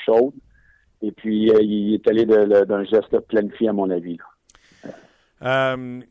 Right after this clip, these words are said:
Speaker 2: il a, il a parlé de l'effort, mais il a également parlé des huées à l'endroit d'Andrei Markov. Et en voulant le protéger,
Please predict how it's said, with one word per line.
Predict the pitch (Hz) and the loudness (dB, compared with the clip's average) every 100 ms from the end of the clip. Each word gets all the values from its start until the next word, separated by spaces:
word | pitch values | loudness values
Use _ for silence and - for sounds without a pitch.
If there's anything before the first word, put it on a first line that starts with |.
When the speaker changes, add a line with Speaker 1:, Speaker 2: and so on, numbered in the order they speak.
| 135 | -16
Speaker 2:
il | 143 | -4
a, | 160 170 160 143 | -2 0 -2 -6
il | 143 | -6
a | 156 | -4
parlé | 160 170 | -2 -4
de | 160 | -4
l'effort, | 151 - 175 | -8 -4 -6
mais | 180 143 | -6 -6
il | 139 | -6
a | |
également | 135 135 165 | -6 -6 -6
parlé | 151 135 139 160 | -6 -6 -6 -10
des | 135 135 | -10 -10
huées | 143 135 147 | -10 -8 -6
à | 156 | -6
l'endroit | 123 120 139 | -6 -8 -8
d'Andrei | 135 127 127 139 | -8 -8 -8 -8
Markov. | 135 113 147 165 165 127 | -8 -8 -8 -8 -8 -10
Et | 131 | -6
en | 131 131 | -6 -6
voulant | 123 135 156 170 | -8 -6 -4 -4
le | 151 | -6
protéger, | 131 147 143 139 123 131 175 | -8 -8 -8 -8 -8 -8 -12